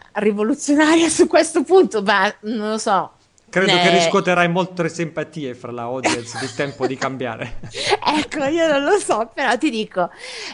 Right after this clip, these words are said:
Speaker 1: eh, a quel punto che cosa succede? Uno aspetta, siccome il debito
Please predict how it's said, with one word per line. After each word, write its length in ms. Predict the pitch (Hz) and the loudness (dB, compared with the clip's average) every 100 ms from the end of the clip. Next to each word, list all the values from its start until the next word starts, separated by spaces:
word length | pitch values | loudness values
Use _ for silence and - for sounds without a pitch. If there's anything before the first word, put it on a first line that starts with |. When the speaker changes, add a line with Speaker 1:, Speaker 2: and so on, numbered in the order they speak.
| - | 0
Speaker 1:
eh, 920 | 202 202 190 196 185 180 175 175 - | 4 6 6 6 8 8 8 6 4
a 120 | - | 0
quel 120 | 262 285 | -2 -2
punto 260 | 440 440 | 0 0
che 140 | 254 226 | 0 0
cosa 220 | 233 220 | -2 -8
succede? 880 | - 208 - 190 143 135 151 165 - - | -12 -16 -8 -4 -4 -2 -2 -2 -6 0
Uno 420 | 339 254 226 185 | 4 6 6 4
aspetta, 1040 | 247 247 - 233 202 175 - - 165 156 - _ _ | 2 -2 -2 2 2 0 -4 -2 0 0 -4 _ _
siccome 520 | - 208 - 233 202 185 | -14 -14 -4 -2 -2 -2
il 220 | 247 220 | -2 2
debito 760 | 240 202 165 165 - 151 147 | 4 2 0 -10 -8 -6 -6